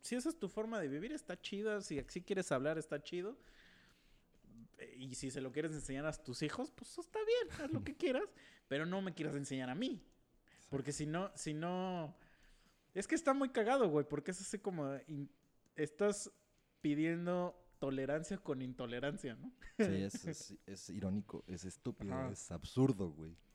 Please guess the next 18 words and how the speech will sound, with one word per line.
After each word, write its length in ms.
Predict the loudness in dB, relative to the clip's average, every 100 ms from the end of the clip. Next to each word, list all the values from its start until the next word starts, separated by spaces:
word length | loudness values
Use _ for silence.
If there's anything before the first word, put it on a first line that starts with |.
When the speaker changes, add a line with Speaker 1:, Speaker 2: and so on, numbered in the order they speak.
| -10
Speaker 1:
Exacto. 460 | -4 -4 -4 -8 -8 -20 -20 -20 _ _ -20 -20 -12
Y, 400 | -4 0 2 0 -6 -18 -8
pues, 340 | -6 -6 -10 -16 -20 -20 -4
o 100 | 2
sea, 540 | 6 8 6 2 -2 -14 -20 -16 2
yo 220 | 2 8
creo 300 | 8 8 6 -2 -10 -20 -20 -20 -20 _ _ _ _ _ -20
que 260 | -8 -6 -4
así, 300 | -2 0 0 0
en, 380 | -2 -2 -4 -6
en, 360 | -6 -4 -4
en 140 | -4 -2
resumidas 880 | -4 -4 -4 0 0 0 -6 -10 -4
cuentas, 540 | -4 -2 -6 -8 -12 _ _ _ _ _ _ _ _ _ _ _ _ _ _ _ _ _ _ _
cuando 1160 | -2 0 2 4 4 4 4 4 4 4 2 -2 -14 -20 -20 -20 -20 _ _ _ _ _ _ _
alguien 320 | -4 0 0 2
te 120 | 2
ve 260 | 2 -2